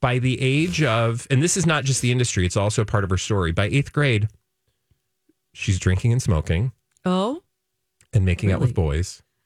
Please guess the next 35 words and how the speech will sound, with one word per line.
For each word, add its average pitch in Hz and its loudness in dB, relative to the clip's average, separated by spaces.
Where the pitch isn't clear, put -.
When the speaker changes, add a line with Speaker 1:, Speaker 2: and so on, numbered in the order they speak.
Speaker 2:
Oh, 220 -6
Speaker 1:
Now 147 2
look, - -4
Speaker 2:
well. 131 -6
Speaker 1:
who 165 2
of 135 0
us 101 0
hasn't 85 -2
Speaker 2:
Yeah. 170 -4
Speaker 1:
done 98 2
things, 87 0
you 113 2
know, 78 -2
at 95 0
that 80 0
age, - -6
right? 110 2
Like, 104 0
we, 110 0
we 127 0
all 117 0
act 95 0
out 87 2
and 127 0
stuff. 151 -2
But 135 2
it's 160 -2
weirdly 208 -2
like 123 0
she's - -2
treated 143 0
like 117 2
a 107 2
little 104 2
adult. 92 -2